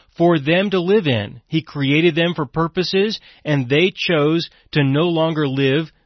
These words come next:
according to the restraints, according to the boundaries that they were created for. Instead, they decided to go on their own and to live an independent experience that they thought would be much better than what they had.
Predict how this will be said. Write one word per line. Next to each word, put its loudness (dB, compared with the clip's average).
according -2
to -2
the -4
restraints, -2
according -2
to -8
the -2
boundaries -2
that 2
they 0
were -2
created 0
for. -4
Instead, 0
they 0
decided -2
to -2
go 0
on 2
their 0
own 0
and -2
to -4
live 2
an -2
independent -2
experience -2
that 0
they 0
thought 2
would -2
be 2
much -4
better -2
than 0
what -2
they 0
had. -2